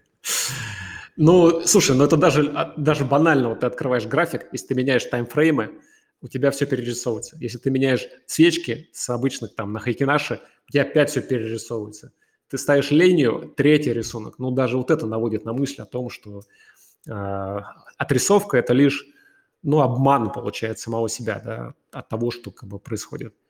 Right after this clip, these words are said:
Есть только цена. Вот цена, она, ей пофигу, да, цена будет либо расти, либо падать. Поэтому наша задача инвесторов — это, собственно, понять, цена будет расти или она будет падать.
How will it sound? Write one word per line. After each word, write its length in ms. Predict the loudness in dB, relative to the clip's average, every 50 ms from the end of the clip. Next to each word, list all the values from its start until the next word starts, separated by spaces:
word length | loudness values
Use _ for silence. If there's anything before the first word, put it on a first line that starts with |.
| -6 2
Есть 220 | 2 2 4 4
только 160 | 2 0 0
цена. 420 | 0 0 0 0 0 0 -2 -6 -12 _ _ _
Вот 180 | -10 -10 -8
цена, 500 | -4 -2 0 2 4 4 4 2 0 -2 -6
она, 680 | -6 -6 -4 -2 -2 0 0 0 0 -2 -4 -6 -8 -10 -12 -14 -14 -12
ей 160 | -6 -4 -4
пофигу, 400 | -2 0 -2 -2 -2 -8 -14 -10
да, 320 | -8 -8 -6 -6 -8 -10 -12 _ _ _
цена 360 | _ -6 -2 0 0 0 0 0
будет 360 | -2 -2 -4 -4 -4 -2 -4
либо 180 | -4 -2 -2
расти, 240 | -2 -4 -4 -4 -4 -4
либо 180 | -4 -4 -6
падать. 360 | -8 -8 -10 -10 -10 -14 _ _ _ _ _ _ _ _ _ _ _
Поэтому 340 | -2 -2 -2 0 0 2
наша 280 | 2 2 2 2 0 -2
задача 440 | -2 0 0 0 0 -2 -2 -4 -4
инвесторов — 560 | -2 0 0 -2 -2 -4 -6 -8 -8 -10 -14 _ _ _ _ _ _ _ _ _ _ _
это, 500 | -12 -6 -4 -2 0 2 2 2 0 -2
собственно, 360 | -4 -8 -10 -8 -6 -8 -6
понять, 400 | -2 -2 0 0 0 0 -2 -6
цена 260 | -8 -8 -8 -6 -6
будет 260 | -6 -6 -6 -6 -6
расти 340 | -6 -6 -2 2 2 2 2
или 280 | 0 -2 -6 -6 -6 -4
она 160 | -4 -4 -4
будет 280 | -4 -4 -6 -6 -6 -4
падать. 340 | -4 -4 -4 -4 -8 -12